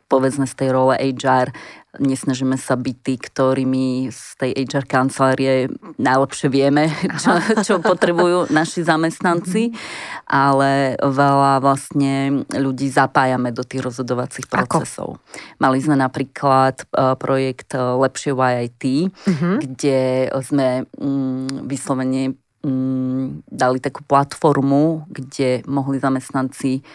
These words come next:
Speaker 1: dávať všetky podnety, čo sa im vo firme nepáči, čo sa týka možno pracovných podmienok alebo, e, ja neviem, či už, e, nejakej komunikácie,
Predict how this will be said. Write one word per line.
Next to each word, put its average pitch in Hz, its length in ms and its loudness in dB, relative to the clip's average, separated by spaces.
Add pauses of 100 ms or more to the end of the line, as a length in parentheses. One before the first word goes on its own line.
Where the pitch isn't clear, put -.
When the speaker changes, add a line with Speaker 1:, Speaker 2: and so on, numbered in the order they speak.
(300)
Speaker 1:
dávať 135 580 0
všetky - 460 -6
podnety, 131 560 -4
čo - 160 -10
sa 143 160 -4
im 135 180 0
vo 131 140 -4
firme 131 640 -2
nepáči, 139 1120 0
čo - 140 -12
sa 127 140 -12
týka 120 220 -6
možno 131 260 -4
pracovných 135 520 -4
podmienok 131 720 -2
alebo, 123 560 -2 (400)
e, - 120 -2 (300)
ja 123 140 2
neviem, 120 580 -2
či - 220 -6
už, 127 160 -2 (240)
e, 139 60 -2 (200)
nejakej 131 320 -2
komunikácie, 135 1300 0